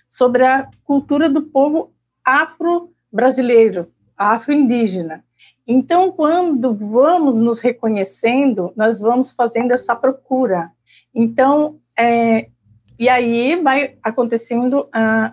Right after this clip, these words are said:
esses conhecimentos que vão chegando, ah, até nós, para que nós façamos uma ressignificação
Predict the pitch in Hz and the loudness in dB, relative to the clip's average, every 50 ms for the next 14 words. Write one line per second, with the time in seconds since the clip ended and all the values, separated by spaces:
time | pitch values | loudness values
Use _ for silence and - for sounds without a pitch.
0 | - _ _ _ 220 233 254 254 - - 269 262 262 - - _ _ - 302 330 | -10 _ _ _ 2 2 2 2 0 -2 -4 -4 -4 -6 -10 _ _ -2 0 0
1 | 359 370 - - - 302 262 247 262 330 320 - - - 277 277 269 269 269 262 | 0 0 -2 -2 0 0 2 2 2 0 -2 -4 -6 -4 -2 0 0 0 0 -4
2 | 240 220 233 220 220 220 226 233 233 233 - _ _ _ _ _ _ _ 190 190 | -4 -2 -2 -2 0 0 0 -2 -4 -6 -10 _ _ _ _ _ _ _ 0 2
3 | 196 196 190 190 190 185 185 185 185 185 - 269 254 247 233 226 233 247 269 285 | 2 2 2 2 2 2 2 2 0 0 0 0 0 2 2 2 2 2 2 0
4 | 285 - - _ _ _ _ _ _ - 240 254 262 254 - 277 254 254 254 269 | -4 -8 -16 _ _ _ _ _ _ -2 0 0 0 -2 -4 -2 0 2 2 0
5 | 277 - - - - 262 254 - - 240 240 262 277 302 294 277 262 - - - | 0 -2 -6 -4 -4 -4 -4 -2 -2 0 2 2 2 2 2 0 -2 -4 -10 -12
6 | _ 233 240 247 240 233 233 226 220 214 202 - - 208 285 349 359 - - 349 | _ -6 -6 -4 -2 -2 0 0 0 -2 -2 -6 -6 -2 -2 -2 -2 -2 -4 -2
7 | 269 269 277 269 269 269 269 - 233 - - - 196 175 165 160 175 | 0 2 2 2 2 0 -4 -4 -6 -6 -6 -6 -6 -6 -6 -8 -14